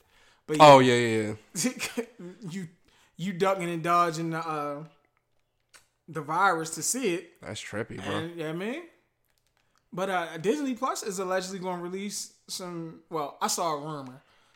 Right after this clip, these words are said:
Speaker 1: that they were gonna re-, potentially release the Black, release the Black Widow movie on their platform.
Speaker 2: Oh, that's kinda fire.
Speaker 1: Because people can't go out and it's scheduled to drop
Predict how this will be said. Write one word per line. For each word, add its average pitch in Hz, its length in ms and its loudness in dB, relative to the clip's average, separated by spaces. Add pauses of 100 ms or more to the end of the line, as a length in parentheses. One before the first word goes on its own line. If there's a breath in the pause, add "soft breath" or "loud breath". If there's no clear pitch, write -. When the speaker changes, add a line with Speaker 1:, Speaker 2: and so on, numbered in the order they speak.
(140)
Speaker 1:
that 147 120 -10
they 175 100 -4
were 180 100 -4
gonna 165 180 -4
re-, 165 280 -8
potentially 170 440 -8
release 170 260 -6
the - 180 -14
Black, 160 500 -8 (720)
release 175 480 -6
the 156 100 -8
Black 160 300 -6
Widow 208 200 0
movie 156 280 -8
on 147 140 -12
their 143 100 -12
platform. 139 560 -14 (160)
Speaker 2:
Oh, 226 200 -4
that's - 360 -10
kinda 160 240 -6
fire. 156 260 0
Speaker 1:
Because 156 160 0
people 165 260 -8
can't 160 240 -8
go 151 160 -4
out 170 320 0
and 151 140 -12
it's 147 120 -8
scheduled 147 480 -8
to 151 100 -14
drop 147 480 -8